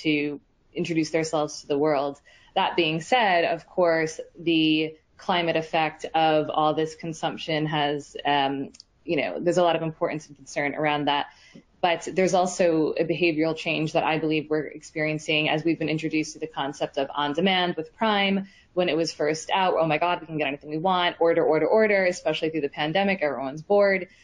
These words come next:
But I think that we're becoming more conscious as a collective these days as to the, "Can I get it?" to, "Do I need it?" And I think that that's, um, just becoming more, at least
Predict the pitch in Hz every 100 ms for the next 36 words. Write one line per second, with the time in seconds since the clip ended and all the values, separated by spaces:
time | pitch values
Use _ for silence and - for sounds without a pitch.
0 | _ 185 175 175 - 185 180 185 175 170
1 | 170 165 - 175 170 165 156 156 - 170
2 | 156 - 160 160 151 151 151 - - 165
3 | - - 151 156 147 151 147 147 - 156
4 | 156 - 160 151 156 151 156 _ _ _
5 | 196 175 165 170 165 147 - - 160 147
6 | 151 170 151 147 160 147 - - _ _
7 | - 165 170 160 165 160 170 165 156 156
8 | 151 104 - - 156 151 147 143 - 156
9 | 185 170 - 180 185 170 160 156 156 156
10 | 143 147 160